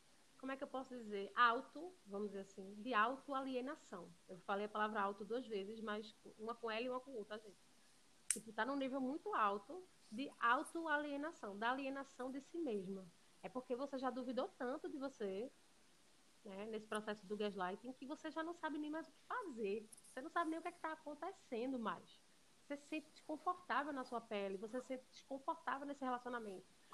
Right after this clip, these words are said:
Mas, ao mesmo tempo, você tá ali e você não sai dali por uma série de processos e de crenças, vamos dizer assim, negativas e bloqueadoras que você tem e que fazem com que você acredite que essa pessoa vai mudar, que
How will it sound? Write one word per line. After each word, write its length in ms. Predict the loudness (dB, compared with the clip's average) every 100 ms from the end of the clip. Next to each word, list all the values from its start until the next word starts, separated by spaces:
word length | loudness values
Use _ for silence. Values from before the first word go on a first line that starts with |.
| -12
Mas, 160 | -4 -2
ao 60 |
mesmo 240 | -2 -2 -4
tempo, 220 | -4 -4
você 240 | -4 -4
tá 260 | -2 0 0
ali 340 | 0 -2 -4 -8 -14 -10
e 40 | -6
você 220 | -4 -2
não 160 | -2
sai 180 | 0 0
dali 460 | 0 0 -2 -4 -8 -14 -14
por 80 | -6
uma 120 | -6 -6 -8
série 560 | 2 2 2 0 -4 -6 -6
de 160 | -6
processos 840 | -4 -4 -4 -4 -4 -6 -12 -12 -18 -20 -20 -20 -20 -8
e 80 | -6
de 80 | -4
crenças, 580 | 0 2 2 2 0 -2
vamos 160 | -2 -2
dizer 140 | -2
assim, 460 | -4 -4 -4 -2 -2 -6 -16 -6
negativas 840 | -2 0 -2 -2 -4 -2 -2 -2 0
e 160 | -2
bloqueadoras 840 | -2 -2 0 0 2 -2 -2 -6 -6
que 120 | -6
você 240 | -4 -4
tem 500 | -8 -6 -6 -4 -6 -8 -18 -20 -20 -20 -20 -14
e 80 | -6
que 140 | -6
fazem 320 | 0 0 0
com 100 | -6
que 120 | -8
você 260 | -6 -6 -4
acredite 400 | -6 -4 -6 -6
que 60 | -6
essa 120 | -6
pessoa 220 | -6 -4
vai 100 | -2
mudar, 560 | -2 -2 0 0 0 -4
que 180 | -8